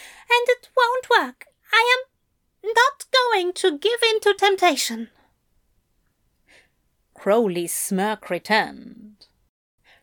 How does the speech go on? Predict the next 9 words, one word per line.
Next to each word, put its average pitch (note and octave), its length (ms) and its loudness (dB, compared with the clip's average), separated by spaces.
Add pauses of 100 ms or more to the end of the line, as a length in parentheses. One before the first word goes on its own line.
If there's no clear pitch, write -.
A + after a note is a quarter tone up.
(680)
"Are F#3+ 160 -4
you F3+ 200 -2
saying F3+ 680 -2
that F#3 200 -2
I'm G#3+ 180 2
heaven D#3 540 -2
sent?" E3+ 800 -8 (600)
he G3+ 220 -4
asked, G3 560 -2